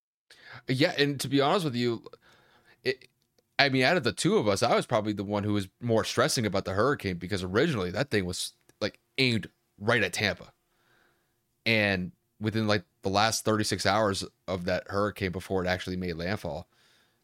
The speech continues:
it ended up making a turn towards Fort Myers. And it just, I mean, people weren't ready for it, like you said. It's just, you know, when you're talking about a difference of, you know, a hundred twenty miles, there's a huge difference when it comes to,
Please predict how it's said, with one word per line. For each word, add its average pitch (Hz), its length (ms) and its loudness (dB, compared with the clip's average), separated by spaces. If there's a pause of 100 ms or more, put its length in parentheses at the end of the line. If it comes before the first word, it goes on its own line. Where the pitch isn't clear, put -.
it 95 60 -8
ended 90 220 -4
up 90 140 -6
making 95 240 -4
a 98 60 -2
turn 101 280 -2
towards 90 300 -6
Fort - 240 -6
Myers. 92 420 -4
And 80 100 -10
it 82 80 -14
just, - 260 -8 (1120)
I 92 40 -8
mean, 87 260 -8 (1600)
people 95 200 -6
weren't 104 200 2
ready 123 160 2
for 92 200 -4
it, - 80 -12
like 90 160 -8
you 92 80 -6
said. 113 280 0
It's - 120 -8
just, - 180 -8 (380)
you 104 80 -2
know, 104 80 4
when 101 60 4
you're 104 80 2
talking 117 300 2
about 104 220 4
a 95 40 2
difference 110 420 -2
of, 92 180 -2 (680)
you 113 80 -6
know, 101 80 -2
a 101 120 0
hundred 113 280 0
twenty 104 240 -2
miles, 92 460 0
there's 95 100 -6
a 107 60 -2
huge 143 380 -2
difference 135 360 0
when 101 80 -4
it 98 80 -2
comes 98 260 -4
to, 95 280 -4